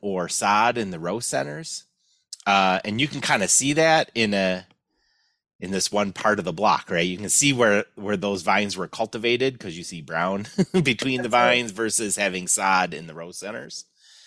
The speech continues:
Speaker 2: Um, you can see it online on YouTube if you wanna watch this. And so you
Speaker 1: Oh,
Speaker 2: have the
Speaker 1: yeah.
Speaker 2: video.
Speaker 1: Sorry, I forget that. Not everyone's
Speaker 2: <laughs>
Speaker 1: seeing the visual. Uh, rootstock was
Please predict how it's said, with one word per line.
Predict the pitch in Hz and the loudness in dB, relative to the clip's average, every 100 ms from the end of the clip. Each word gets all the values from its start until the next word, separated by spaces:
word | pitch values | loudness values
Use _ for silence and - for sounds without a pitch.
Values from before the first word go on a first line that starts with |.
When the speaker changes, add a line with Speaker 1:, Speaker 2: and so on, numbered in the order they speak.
| - - 180 | -20 -18 -14
Speaker 2:
Um, | 175 - | -14 -10
you | 190 233 | -2 -2
can | 233 226 | 0 -2
see | 240 233 | 2 4
it | |
online | 220 202 190 190 185 | 4 4 4 4 4
on | 165 | 2
YouTube | 175 196 202 170 | 0 -4 -4 -4
if | 165 165 | -4 -4
you | 165 | -2
wanna | 160 151 | -2 2
watch | 160 - - | 2 0 -4
this. | 139 143 | -4 -4
And | 156 147 151 - | -6 -8 -10 -18
so | - - 151 | -14 -8 -6
you | 156 151 | -6 2
Speaker 1:
Oh, | 147 | 4
Speaker 2:
have | 135 | 4
the | 120 | 4
Speaker 1:
yeah. | 131 98 | 4 4
Speaker 2:
video. | - | 4
Speaker 1:
Sorry, | 120 104 98 87 | 4 6 6 2
I | 87 | 0
forget | - 104 98 92 | -4 -2 -2 -2
that. | 80 78 90 | -4 -6 -8
Not | 87 87 | -10 -10
everyone's | 87 85 82 311 - - - - - - | -10 -10 -8 -6 -6 -8 -8 -10 -12 -16
Speaker 2:
<laughs> | - _ _ - | -20 _ _ -8
Speaker 1:
seeing | - 156 147 139 | 0 4 4 4
the | 120 | 2
visual. | 110 123 110 92 85 - - - - - - | 4 2 2 -2 -6 -8 -20 -18 -20 -12 2
Uh, | 127 120 123 | 4 6 4
rootstock | 131 196 - 156 160 - - | 2 2 2 4 4 2 -6
was | 110 131 123 117 117 117 110 | 0 4 6 8 6 6 2